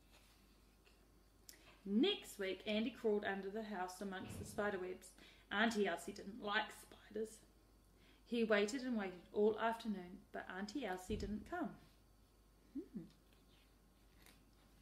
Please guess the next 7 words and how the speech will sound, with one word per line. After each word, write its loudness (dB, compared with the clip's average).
"Where's 6
Auntie 8
Elsie?" 2
asked -10
Andy. -4
"Uh, 4
she 8